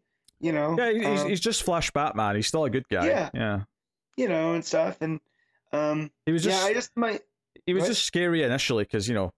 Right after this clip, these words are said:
Speaker 2: Batman's scary to kids, 'cause of course he is.
Speaker 1: Right. Well, and he's also scary to, to,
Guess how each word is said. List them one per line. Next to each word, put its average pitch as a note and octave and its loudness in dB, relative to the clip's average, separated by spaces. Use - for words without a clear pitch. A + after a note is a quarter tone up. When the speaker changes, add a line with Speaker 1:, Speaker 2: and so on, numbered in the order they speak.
Speaker 2:
Batman's A2+ 0
scary A2 0
to F#2+ -2
kids, - -4
'cause A#2 -6
of - -8
course B2 -2
he - -4
is. - 0
Speaker 1:
Right. A#3 -2
Well, A3 -4
and A3+ -2
he's A3+ -2
also A3+ -4
scary A3 0
to, G3+ 0
to, G3+ 0